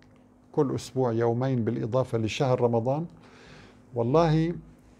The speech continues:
س-، ربما تسعين بالمئة من شركات الأدوية وعيادات الأطباء وشركات الأغذية،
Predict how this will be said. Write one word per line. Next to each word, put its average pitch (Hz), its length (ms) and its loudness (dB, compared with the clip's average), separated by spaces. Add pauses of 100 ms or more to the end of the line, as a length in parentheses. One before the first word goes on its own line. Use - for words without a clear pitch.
(720)
س-، - 200 -14
ربما 151 680 2 (560)
تسعين 151 480 -2
بالمئة 151 400 2
من 135 180 -2
شركات 135 640 0
الأدوية 123 640 0 (1200)
وعيادات 123 680 2
الأطباء 127 640 -4 (520)
وشركات 120 1800 -2
الأغذية، 131 720 2